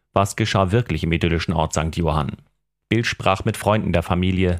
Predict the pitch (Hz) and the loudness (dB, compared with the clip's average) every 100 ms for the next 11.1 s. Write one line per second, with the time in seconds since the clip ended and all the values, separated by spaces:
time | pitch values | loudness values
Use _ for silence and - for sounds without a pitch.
0 | - 107 - 90 85 78 80 80 - - | -4 -8 -2 0 0 -2 0 0 0 -2
1 | 82 85 78 80 85 73 - - _ _ | -2 0 0 0 0 -4 -6 -16 _ _
2 | _ _ - - 73 76 - 95 107 87 | _ _ -8 -4 -2 -2 -2 -2 0 0
3 | 85 78 - 87 90 - - 92 90 - | 0 -2 -2 0 0 -2 -4 -2 0 2
4 | 98 113 95 - 135 110 95 95 87 - | 2 2 0 0 0 2 2 2 -2 0
5 | 95 - 104 98 92 101 - 107 - 104 | -2 0 0 0 0 -2 -2 -4 0 2
6 | 95 - _ _ _ - - 123 113 78 | 0 -2 _ _ _ -2 0 0 0 -2
7 | 78 87 82 80 78 82 78 76 - - | 0 0 2 0 0 0 0 -4 -10 -18
8 | - _ _ _ - 87 101 123 113 104 | -20 _ _ _ -4 0 2 2 2 2
9 | 104 104 98 110 120 101 90 95 - 90 | 2 2 2 0 0 0 0 0 -2 -2
10 | 85 82 82 90 101 - 80 - 135 82 | 0 0 0 0 0 -2 -4 0 0 0
11 | - | -4